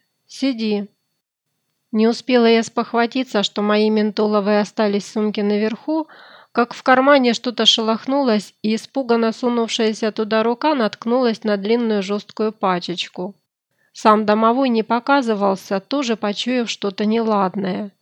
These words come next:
«Спасибо, Федь». Я неловко вытащила тонкую сигаретку, чуть не сломав до фильтра. Саня щёлкнул зажигалкой. «Я думал, ты не куришь».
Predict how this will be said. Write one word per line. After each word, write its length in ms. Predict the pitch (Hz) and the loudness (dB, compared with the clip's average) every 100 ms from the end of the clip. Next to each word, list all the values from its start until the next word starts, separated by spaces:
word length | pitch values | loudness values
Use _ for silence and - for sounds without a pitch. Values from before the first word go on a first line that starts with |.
| _ _ _ _ _ _ _ | _ _ _ _ _ _ _
«Спасибо, 680 | - 247 254 - 220 190 208 | -6 -4 -4 -4 -4 -4 -6
Федь». 480 | - 226 208 - _ _ _ _ _ _ _ _ _ _ | -4 -2 -2 -6 _ _ _ _ _ _ _ _ _ _
Я 160 | - 226 | 2 6
неловко 480 | 233 240 247 226 226 | 6 6 4 4 2
вытащила 540 | 233 226 233 247 233 | 4 2 0 2 0
тонкую 420 | 226 233 226 226 | 0 -2 0 -2
сигаретку, 920 | 226 233 220 240 269 285 - 190 190 - _ _ _ | -4 -4 0 2 2 0 0 -2 -2 -6 _ _ _
чуть 220 | - 269 | -4 -2
не 100 | 254 | 0
сломав 460 | 240 233 220 233 220 | 0 0 2 2 2
до 160 | 220 240 | 0 0
фильтра. 680 | - 214 190 - 185 208 - _ _ _ | 0 -2 -2 -4 -4 -4 -10 _ _ _
Саня 400 | - 247 277 254 | -4 2 4 4
щёлкнул 540 | 226 - 233 233 226 220 | 2 0 -2 0 0 0
зажигалкой. 1000 | 208 208 233 202 190 185 185 180 180 190 _ _ _ _ _ _ _ _ _ _ _ _ _ _ 208 | 0 0 -2 0 0 0 -2 -4 -6 -8 _ _ _ _ _ _ _ _ _ _ _ _ _ _ -12
«Я 400 | 190 196 202 190 | -4 0 2 2
думал, 380 | 185 202 196 196 | 0 2 2 0
ты 140 | 190 | 0
не 180 | 202 214 | 2 0
куришь». 720 | - 185 175 208 185 - | -2 -2 -2 -4 -8 -10